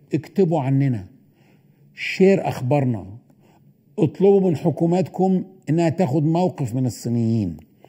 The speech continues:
وقعوا المطالبات بالتحقيق اللي احنا بنوجهها للأمم المتحدة. ابقوا القضية بتاعتنا حية. لا تستهينوا بهذا الأمر.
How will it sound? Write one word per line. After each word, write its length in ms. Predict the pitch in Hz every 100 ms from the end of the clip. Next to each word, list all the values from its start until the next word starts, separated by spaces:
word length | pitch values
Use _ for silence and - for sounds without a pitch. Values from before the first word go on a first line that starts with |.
| _ -
وقعوا 640 | 127 127 - 175 170 170 160 - -
المطالبات 1000 | 139 139 139 139 147 143 143 147 160 147 135
بالتحقيق 920 | 127 135 - 98 - - 170 165 - _ _ _ _ _ _ -
اللي 500 | 143 135 135 131 135
احنا 240 | - 151 143
بنوجهها 680 | 135 135 127 113 151 120
للأمم 420 | 135 135 151 143
المتحدة. 720 | 131 117 104 - - 104 82 - - _ _ -
ابقوا 320 | 202 - - 170
القضية 480 | - 139 151 170
بتاعتنا 580 | 151 - 139 151 143 151
حية. 520 | 123 - 123 107 87 - _ - _
لا 240 | 127 127 165
تستهينوا 720 | 151 139 - 120 120 151 147
بهذا 480 | 131 117 120 135 131
الأمر. 520 | 123 - 123 120 95